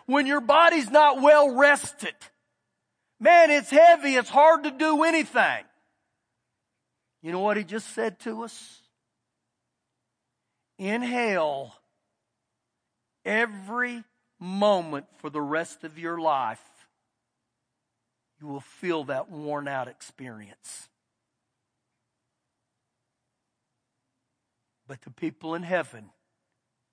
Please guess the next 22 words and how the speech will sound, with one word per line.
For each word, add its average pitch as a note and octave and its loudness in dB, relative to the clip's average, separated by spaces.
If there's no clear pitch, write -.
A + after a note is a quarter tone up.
will A#2 -20
experience B2+ -20
a A2 -20
rest. - -18
Now, A#2+ -12
I'm D#3+ -10
not F3+ -8
gonna E3+ -6
have E3 -8
you D3+ -14
turn D3 -10
there. C3 -12
This D3+ -18
is C#3 -18
a D3+ -6
homework D3+ -10
assignment. D3 -12
You F3+ -12
read F#3+ -8
Hebrews E3+ -10
chapter F3+ -8
four, D#3 -12